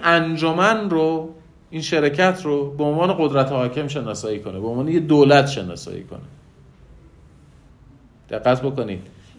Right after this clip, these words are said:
نمیگه به عنوان مستعمره بلژیکا، میگه خود این شرکت رو به عنوان قدرت حاکم شناسایی کن.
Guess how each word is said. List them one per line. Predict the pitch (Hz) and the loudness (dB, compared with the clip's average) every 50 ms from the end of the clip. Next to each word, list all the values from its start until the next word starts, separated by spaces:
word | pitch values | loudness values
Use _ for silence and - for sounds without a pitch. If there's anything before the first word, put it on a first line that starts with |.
| - - | -12 -6
نمیگه | 123 139 165 190 196 233 220 196 220 196 | -2 0 2 2 2 0 2 4 4 4
به | 165 147 160 | 6 6 4
عنوان | 151 151 143 139 143 143 143 143 139 139 135 | 4 4 4 2 2 2 2 2 2 2 2
مستعمره | 139 135 131 135 - 143 135 127 127 123 127 123 120 120 120 120 117 | 2 2 0 0 0 2 2 4 4 4 2 2 2 2 2 2 2
بلژیکا، | 117 120 113 113 104 101 107 110 104 - - 107 104 98 95 - - - - - - - - - - - - - - - - - - - - - - - - | 0 -2 -2 -4 -6 -8 -10 -12 -12 -10 -8 -8 -8 -8 -8 -12 -16 -16 -18 -18 -18 -18 -18 -20 -20 -20 -20 -20 -20 -20 -20 -20 -20 -20 -20 -20 -14 -8 -2
میگه | 143 156 180 | 0 2 2
خود | 180 180 214 233 233 | 4 6 4 6 6
این | 247 240 240 240 | 4 2 2 2
شرکت | 214 - 214 180 170 160 156 - 196 190 185 185 | 2 2 4 4 4 4 4 4 4 4 4 2
رو | 156 | 2
به | 135 131 | 2 2
عنوان | 127 123 120 117 113 110 110 104 | 2 0 0 -2 -4 -4 -4 -4
قدرت | 107 107 101 104 107 104 104 | -4 -4 -4 -2 -4 -4 -2
حاکم | 110 101 101 98 95 98 107 101 92 95 - - - - - - | -4 -4 -4 -4 -6 -8 -10 -10 -10 -12 -16 -20 -20 -20 -20 -14
شناسایی | - - 123 113 107 101 - 101 101 98 | -10 -10 -8 -8 -8 -10 -10 -12 -12 -12
کن. | 95 98 | -14 -14